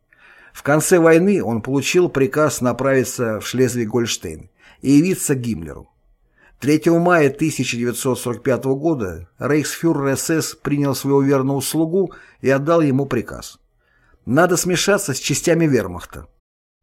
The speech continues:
Рудольф Хёс исполнил приказ. Он принял обличие бывшего моряка Франца Ланга. Хёс попал в английский лагерь, затем был освобожден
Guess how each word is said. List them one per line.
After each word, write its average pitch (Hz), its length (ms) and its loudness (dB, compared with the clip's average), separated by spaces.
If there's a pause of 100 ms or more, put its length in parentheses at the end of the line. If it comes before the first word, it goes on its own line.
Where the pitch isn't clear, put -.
(200)
Рудольф 165 640 4
Хёс 202 300 4
исполнил 160 560 2
приказ. 107 580 -10 (640)
Он 156 240 2
принял 185 360 4
обличие 147 520 2
бывшего 135 460 2
моряка 135 400 2
Франца 123 480 -2
Ланга. 98 500 -6 (840)
Хёс 165 280 0
попал 151 420 0
в 139 60 0
английский 143 500 0
лагерь, 147 380 0
затем 127 400 -2
был 127 100 2
освобожден 135 840 0